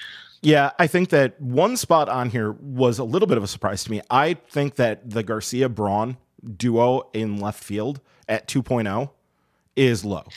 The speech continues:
That feels low to me. I think that they're gonna get more out of that by one way or another, depending on which of those guys ends up getting the lion's share of the playing time there or whatever. I think they're gonna get more out of that position. So,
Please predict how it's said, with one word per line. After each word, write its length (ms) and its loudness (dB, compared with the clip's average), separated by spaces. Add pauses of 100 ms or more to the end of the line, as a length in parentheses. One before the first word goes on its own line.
(280)
That 260 2
feels 440 0
low 180 -2
to 80 -10
me. 220 -16 (300)
I 140 2
think 200 0
that 100 -2
they're 140 0
gonna 160 -2
get 360 -2
more 260 0
out 140 2
of 100 -8
that 180 -4 (100)
by 240 -2 (280)
one 300 2
way 120 2
or 100 2
another, 440 0 (340)
depending 340 2
on 240 2
which 300 -2
of 80 4
those 180 2
guys 300 0
ends 140 -4
up 80 -8
getting 200 -4
the 60 -6
lion's 280 -6
share 120 -6
of 60 -6
the 60 -8
playing 280 -4
time 200 -4
there 140 -4
or 100 -4
whatever. 500 -4 (400)
I 100 6
think 120 2
they're 80 6
gonna 140 0
get 120 0
more 200 -2
out 60 -2
of 60 -4
that 140 -10
position. 400 -14 (220)
So, 380 -6